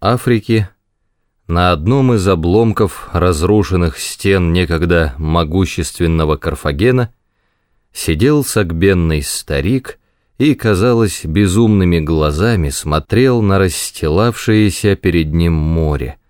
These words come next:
на далекий горизонт, туда, где неизмеримая даль скрывала своею таинственную пеленою Рим, еще недавно его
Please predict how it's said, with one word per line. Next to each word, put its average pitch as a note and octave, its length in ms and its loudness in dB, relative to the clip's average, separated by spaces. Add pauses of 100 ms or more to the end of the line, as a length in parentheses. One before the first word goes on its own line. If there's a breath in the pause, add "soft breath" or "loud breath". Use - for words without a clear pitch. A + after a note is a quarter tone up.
(340)
на F2+ 220 -2
далекий F#2 480 0
горизонт, D2+ 760 -2 (600)
туда, G#2+ 580 0 (800)
где D#2+ 340 -2
неизмеримая F2+ 1000 2
даль E2+ 440 -2 (440)
скрывала G2 920 -2
своею F#2 640 0
таинственную E2+ 920 0
пеленою E2+ 800 0 (120)
Рим, E2 560 -2 (680)
еще F#2 440 0
недавно G2 760 2 (680)
его E2+ 760 0